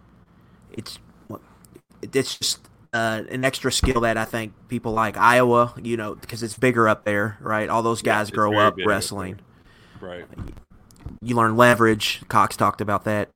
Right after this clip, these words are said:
Speaker 1: Helps with grip strength.
Speaker 2: Yeah.
Speaker 1: Uh, to be, to be a wrestler, you gotta be in outstanding shape.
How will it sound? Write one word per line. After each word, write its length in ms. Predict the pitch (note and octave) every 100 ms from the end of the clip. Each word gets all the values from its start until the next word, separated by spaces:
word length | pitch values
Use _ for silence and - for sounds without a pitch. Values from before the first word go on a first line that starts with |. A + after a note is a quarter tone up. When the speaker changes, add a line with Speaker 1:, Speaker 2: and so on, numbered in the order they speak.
| _
Speaker 1:
Helps 240 | A#2 A#2 -
with 180 | G2+ -
grip 200 | A#2+ -
strength. 460 | - A#2 - - - - _ _ _ _ _ _ _ _ _ _ _ _ _ - - -
Speaker 2:
Yeah. 100 | F2+
Speaker 1:
Uh, 220 | - - - _ _ _ _ _ _ _ _ -
to 80 |
be, 200 | A#2+ C3
to 220 | A2+ - B2
be 100 | B2+
a 40 |
wrestler, 300 | A#2+ A#2+ B2
you 80 | A2
gotta 160 | A2
be 120 | G#2+ G#2+
in 120 | G#2
outstanding 540 | G2 - A#2 G#2+ G#2+
shape. 420 | - G#2 G#2 -